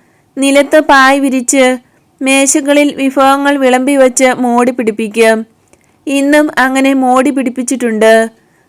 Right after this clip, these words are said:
ഹാളിന്റെ നടുക്ക് ഒരു വലിയ മേശയിൽ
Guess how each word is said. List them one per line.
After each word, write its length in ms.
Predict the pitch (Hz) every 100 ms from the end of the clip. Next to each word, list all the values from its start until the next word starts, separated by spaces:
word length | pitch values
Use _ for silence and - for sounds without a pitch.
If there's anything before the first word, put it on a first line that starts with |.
| _ -
ഹാളിന്റെ 520 | 277 269 302 302 320
നടുക്ക് 400 | 294 262 269 277
ഒരു 340 | 269 247 269
വലിയ 400 | 277 254 254 277
മേശയിൽ 720 | 277 247 240 247 269 262 254